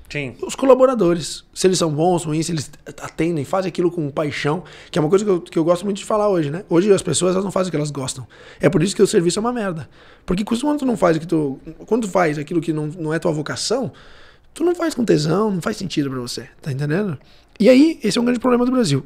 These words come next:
Speaker 2: Ou seja, todos os empresários brasileiros, eles estão buscando por profissionais de qualidade. Qualquer pessoa, qualquer pessoa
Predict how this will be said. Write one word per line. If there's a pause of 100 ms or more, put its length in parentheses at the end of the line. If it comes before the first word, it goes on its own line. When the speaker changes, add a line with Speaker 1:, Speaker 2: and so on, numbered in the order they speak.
Speaker 2:
Ou
seja, (100)
todos
os
empresários
brasileiros,
eles
estão
buscando (260)
por
profissionais
de
qualidade. (840)
Qualquer
pessoa, (160)
qualquer
pessoa